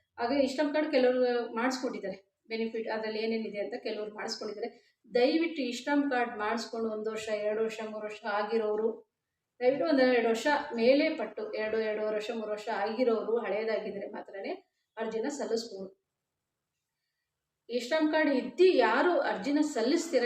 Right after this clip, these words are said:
ರೇಷನ್ ಕಾರ್ಡ್ ಇಲ್ದೆ ಇದ್ದೀರೋ ದಯವಿಟ್ಟು ಹೋಗಿ ಅದಕ್ಕೆ ಅರ್ಜಿನ ಸಲ್ಲಿಸಿ. ಹೊಸ ರೇಷನ್ ಕಾರ್ಡ್‌ಗೆ ನೀವು ತಗೊಳ್ಬೋದು ಇವಾಗ ಬೇಕಾದ್ರೆ ಹೋಗಿ. ಈಗ ಒಂದ್ ತಿಂಗ್ಳು, ಎರಡು ತಿಂಗ್ಳು, ಒಂದ್ ಮೂರು ತಿಂಗ್ಳು ಆಗಿ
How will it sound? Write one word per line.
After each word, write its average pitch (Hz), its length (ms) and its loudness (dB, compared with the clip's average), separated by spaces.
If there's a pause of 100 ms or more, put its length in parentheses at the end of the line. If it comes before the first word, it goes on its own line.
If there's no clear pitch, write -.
ರೇಷನ್ 226 380 -4
ಕಾರ್ಡ್ 214 320 -4 (120)
ಇಲ್ದೆ 285 360 2
ಇದ್ದೀರೋ 196 340 -2 (100)
ದಯವಿಟ್ಟು 262 480 -4
ಹೋಗಿ 196 280 -4
ಅದಕ್ಕೆ 208 380 -4 (400)
ಅರ್ಜಿನ 226 420 -2
ಸಲ್ಲಿಸಿ. 214 480 -6 (300)
ಹೊಸ 226 280 -6
ರೇಷನ್ 202 340 -4
ಕಾರ್ಡ್‌ಗೆ 262 320 -6 (520)
ನೀವು 240 220 -4
ತಗೊಳ್ಬೋದು 208 540 -4
ಇವಾಗ 185 240 -6
ಬೇಕಾದ್ರೆ 185 400 -8 (240)
ಹೋಗಿ. 208 260 -12 (880)
ಈಗ 320 220 2
ಒಂದ್ 285 240 8
ತಿಂಗ್ಳು, 339 240 4
ಎರಡು 302 200 4
ತಿಂಗ್ಳು, 294 280 2 (220)
ಒಂದ್ 240 240 -6
ಮೂರು 247 160 -6
ತಿಂಗ್ಳು 247 280 -2
ಆಗಿ 254 300 2